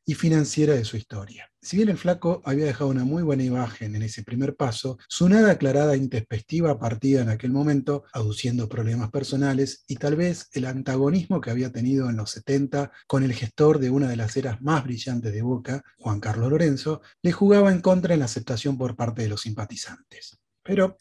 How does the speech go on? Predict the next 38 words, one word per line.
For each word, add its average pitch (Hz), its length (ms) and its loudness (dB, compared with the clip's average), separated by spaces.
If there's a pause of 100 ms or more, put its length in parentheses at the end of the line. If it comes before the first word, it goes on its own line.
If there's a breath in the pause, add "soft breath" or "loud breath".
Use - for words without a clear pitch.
(160)
el 139 140 0
presidente 190 400 2
Alegre 165 380 4
mantenía 143 400 4
un 143 100 0
fuerte 208 340 2
sentimiento 123 600 -4
de 117 80 -4
gratitud 117 480 -6
hacia 117 240 -6
Menotti, 135 420 0
justamente 160 720 0
porque 113 260 -6
alguien 139 220 2
de 113 80 0
su - 160 -8
prestigio, 127 640 -4
campeón 107 380 -6
mundial 107 320 -6
con 104 160 -8
Argentina, 135 640 -2 (260 loud breath)
y, 160 240 -2
como 110 240 -2
se 127 140 0
dijo, 131 400 0
venía 113 300 0
de 110 80 0
dirigir 107 380 -4
al 117 60 -2
Barcelona, 139 600 2 (260 loud breath)
había 190 240 4
aceptado 151 480 2
su 120 160 -4
propuesta 135 380 -4
de 120 80 -6
dirigir 113 480 -4
a 135 80 -2
Boca 160 360 2